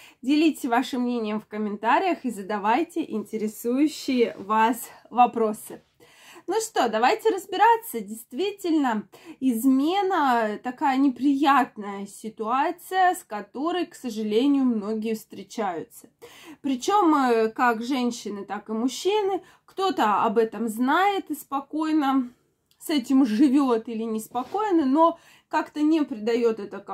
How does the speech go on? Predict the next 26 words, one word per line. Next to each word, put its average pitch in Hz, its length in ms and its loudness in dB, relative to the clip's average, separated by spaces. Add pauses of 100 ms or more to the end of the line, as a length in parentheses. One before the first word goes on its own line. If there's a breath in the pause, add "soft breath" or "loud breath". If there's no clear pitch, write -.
(120)
этому 214 340 -4
какое-то 208 480 -4
такое 214 240 -4
прям 214 240 -4
большое 226 500 0
значение. 196 540 -10 (300 soft breath)
Для 240 140 0
кого-то 285 420 2
это 285 180 -6
критическая 226 760 -6
точка 233 520 -4 (160)
в 226 80 -6
отношениях. 226 800 0 (640 soft breath)
Так 427 180 -4
вот, 339 240 0
почему 330 400 0
же 392 220 2
многие 269 580 2
женщины 311 840 0
изменяют? 240 1080 0 (520 loud breath)
На 240 160 0
мой 370 340 4
взгляд, 240 560 2 (100)
это 269 300 -6
чисто 320 640 0
вот 233 320 -4